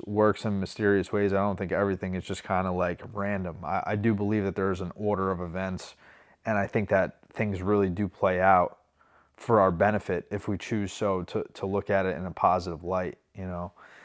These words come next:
And so, so when I, when I look at my past and I look at the things that I've been through,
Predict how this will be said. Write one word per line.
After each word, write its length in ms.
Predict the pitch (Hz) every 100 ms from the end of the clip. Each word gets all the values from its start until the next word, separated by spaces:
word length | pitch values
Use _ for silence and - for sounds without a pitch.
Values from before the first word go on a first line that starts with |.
| - - -
And 180 | 107
so, 420 | - 110 101 92 - _ _ _ _ _ _ _ _ _ - - 113 123 123 -
so 340 | - - 127 123
when 340 | 113 123 127
I, 200 | 123 113
when 200 | 107 120
I 120 | 113
look 400 | 104 110 151 160
at 160 | 135 - _ _ -
my 240 | 123 107 85
past 600 | - 107 82 67 - - -
and 140 | 104
I 60 | 95
look 260 | 107 117
at 60 | 104
the 60 |
things 280 | 98 107 104
that 100 | 92
I've 240 | 87 85 -
been 240 | 113 110
through, 240 | 73 -